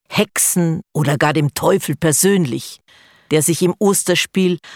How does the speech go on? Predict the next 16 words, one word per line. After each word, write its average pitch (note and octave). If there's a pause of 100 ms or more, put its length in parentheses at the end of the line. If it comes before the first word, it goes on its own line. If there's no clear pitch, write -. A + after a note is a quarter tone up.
(180)
aus D#3
Wut B3
über D#3
die E3+
Auferstehung E3+
Christi E3+ (360)
sogar D#3
seinen D3+
eigenen D3+
Schwanz D#3
abhackt. - (1600)
Tja, G#3+ (580)
so A3+
klingt F3+
Orffs C3
Welttheater. C#3